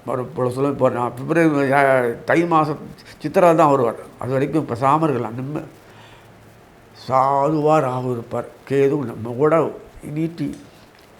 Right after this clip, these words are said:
இந்த எலெக்ஷன் டயத்துல இந்த கட்சிகள்லாம் சண்டை போட்டிருந்தா கூட ஒன்றுத்துக்குள்ள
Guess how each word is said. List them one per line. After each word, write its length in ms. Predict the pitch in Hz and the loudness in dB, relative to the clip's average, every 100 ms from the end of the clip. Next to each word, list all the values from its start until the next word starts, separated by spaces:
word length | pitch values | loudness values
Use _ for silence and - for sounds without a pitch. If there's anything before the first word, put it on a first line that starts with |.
| - - _ _ _ | -20 -20 _ _ _
இந்த 120 | 120 135 135 | -8 -2 0
எலெக்ஷன் 320 | 202 208 190 | 0 0 2
டயத்துல 320 | 170 165 160 160 127 135 - | 4 4 2 2 2 -2 -4
இந்த 140 | 127 131 | -8 -4
கட்சிகள்லாம் 720 | 143 - 190 175 151 175 143 | -2 -2 -2 0 0 -4 -2
சண்டை 200 | 139 165 | -2 -2
போட்டிருந்தா 360 | 147 139 131 | -2 -2 -2
கூட 340 | 123 131 143 113 - - - - | -2 0 -2 -2 -8 -20 -16 -8
ஒன்றுத்துக்குள்ள 560 | 156 175 180 175 190 | -6 -4 -2 -2 -2